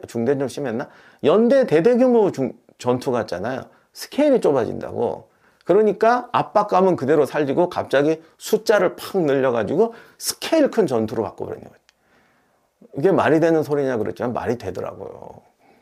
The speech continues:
사람이 이거 따지냐고. 미아리, 서울역이 주는 긴장감은 그대로 살리고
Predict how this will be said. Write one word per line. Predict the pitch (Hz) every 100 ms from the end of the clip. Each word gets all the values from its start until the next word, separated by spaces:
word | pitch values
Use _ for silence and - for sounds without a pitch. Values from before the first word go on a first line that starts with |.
| _
사람이 | - - 139 143
이거 | 113 110
따지냐고. | - 147 160 175 143 95 90 87 - _ _
미아리, | 98 110 151 156 156
서울역이 | 147 151 151 147 135 117
주는 | 117 117 117
긴장감은 | 110 107 113 104 123 220 240 - -
그대로 | 117 131 208
살리고 | 196 135 101 - -